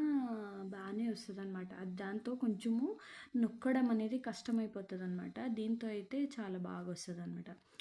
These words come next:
అంటే దీనికి నొక్కే అవసరం ఉండదు కదా, ఇట్లా తిప్పేది కాబట్టి దీంతో బాగా వస్తుందన్నమాట. ఆయిల్ అయితే వేడైంది,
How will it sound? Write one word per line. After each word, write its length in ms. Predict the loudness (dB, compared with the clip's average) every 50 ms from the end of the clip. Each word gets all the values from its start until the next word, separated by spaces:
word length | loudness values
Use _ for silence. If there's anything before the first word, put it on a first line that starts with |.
| -12 -6 _
అంటే 280 | -4 0 0 0 0
దీనికి 760 | 2 2 2 2 2 2 -2 -4 -4 -4 -2 -2 -2 -4 -4 -4
నొక్కే 380 | -4 -4 -4 -6 -6 _ 0 0
అవసరం 400 | 0 0 -2 -4 -2 -2 0 0
ఉండదు 380 | 2 0 0 0 0 -2 -2
కదా, 220 | -2 -4 -4 -2 0
ఇట్లా 400 | 0 0 0 -2 -4 -2 -2 -2
తిప్పేది 600 | -2 -2 -2 -2 -2 -4 _ 0 0 0 0 -2
కాబట్టి 460 | -4 -4 -6 -4 -6 -6 -6 -4 -6
దీంతో 320 | -4 -4 -4 -4 -4 -4 -6
బాగా 180 | -8 -8 -8 -8
వస్తుందన్నమాట. 600 | -8 -10 -10 -10 -10 -8 -8 -8 -8 -8 -8 -8 -8 -8 -8 -12 -20 -20 -20 -20 -14 _ -6
ఆయిల్ 180 | -4 -2 -2 -2
అయితే 220 | -2 -2 -4 -4
వేడైంది, 840 | -4 -4 -2 -2 0 0 0 -2 -2 -2 -4 0 0 0 -2 -2